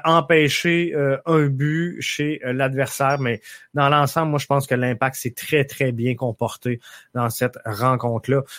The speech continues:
Donc, je rejoins le commentaire de, euh, Michel. Très beau match, malgré les grandes pertes. On va le prendre comme ça, on va se tourner vers la C C L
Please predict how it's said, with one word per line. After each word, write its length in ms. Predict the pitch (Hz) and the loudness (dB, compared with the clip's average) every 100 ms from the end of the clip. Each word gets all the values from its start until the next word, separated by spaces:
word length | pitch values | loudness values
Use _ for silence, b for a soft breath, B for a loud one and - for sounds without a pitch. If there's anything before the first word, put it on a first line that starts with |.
| B | B
Donc, 260 | 139 131 139 123 | 0 0 0 0
je 140 | 113 | 2
rejoins 340 | 127 131 131 147 | 2 4 4 2
le 80 | |
commentaire 600 | 139 135 127 120 135 131 120 | 4 2 2 2 2 2 2
de, 320 | 131 131 - | 2 2 0
euh, 280 | 117 110 113 | -2 0 0
Michel. 560 | 120 117 - 127 131 b b b b _ | -2 -2 0 0 0 b b b b _
Très 380 | 147 147 151 143 127 | 0 4 4 4 0
beau 260 | 120 139 131 | 4 6 6
match, 460 | 127 127 131 - | 4 2 0 -2
malgré 580 | 139 127 123 127 131 143 | 2 0 2 0 0 0
les 480 | 135 131 135 - 104 | 0 0 0 -2 -6
grandes 440 | 123 110 117 117 - | -4 -2 0 -2 2
pertes. 400 | 127 131 - _ _ _ _ _ _ _ _ _ _ _ - | 2 2 -6 _ _ _ _ _ _ _ _ _ _ _ -4
On 100 | 123 | 2
va 100 | 131 | 4
le 80 | 151 | 4
prendre 220 | 156 180 | 4 4
comme 180 | 185 156 | 4 2
ça, 160 | 139 170 | 2 0
on 120 | 156 | 2
va 100 | 143 | 0
se 100 | - | 0
tourner 240 | 165 165 | 0 2
vers 160 | 160 147 | 2 2
la 140 | 139 | 2
C 180 | 120 139 | 0 -6
C 220 | 135 135 | -4 0
L 240 | 127 139 | 0 2